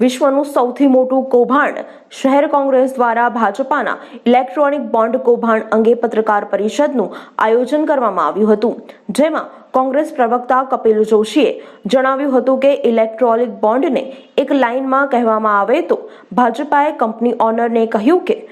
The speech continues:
"મુજે ચંદા દો, મેં તુજે ધંધા દૂંગા, નહીં તો ઈડી કા ફંદા દૂંગા." ઇલેક્ટોરલ બોન્ડનું કૌભાંડ ખુદ કેન્દ્રના નાણામંત્રી નિર્મલા સીતારમણના પતિએ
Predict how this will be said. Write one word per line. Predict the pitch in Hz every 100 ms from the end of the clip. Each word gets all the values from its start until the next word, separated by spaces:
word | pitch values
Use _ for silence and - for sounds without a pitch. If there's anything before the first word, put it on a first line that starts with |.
| - _
"મુજે | 240 254 311
ચંદા | 311 285 254 254 302
દો, | 226 185 - - -
મેં | 202 220 285 320 -
તુજે | 262 254 262 - - - _
ધંધા | 175 254 247 302
દૂંગા, | 262 240 190 165 - - - 190
નહીં | 214 311 440
તો | 226 170 - - -
ઈડી | 262 349
કા | 359 262 330 349 -
ફંદા | 262 269 302
દૂંગા." | 220 208 196 180 - - - _
ઇલેક્ટોરલ | 233 247 254 285 262 254 269 220
બોન્ડનું | 240 262 285 247 220
કૌભાંડ | 226 233 233 233 240
ખુદ | 320 320 - - - _
કેન્દ્રના | 247 247 285 294 269
નાણામંત્રી | 285 233 214 226 233 233 247
નિર્મલા | 240 214 220 226
સીતારમણના | 240 226 214 202 196 202 208 202
પતિએ | - 214 311 262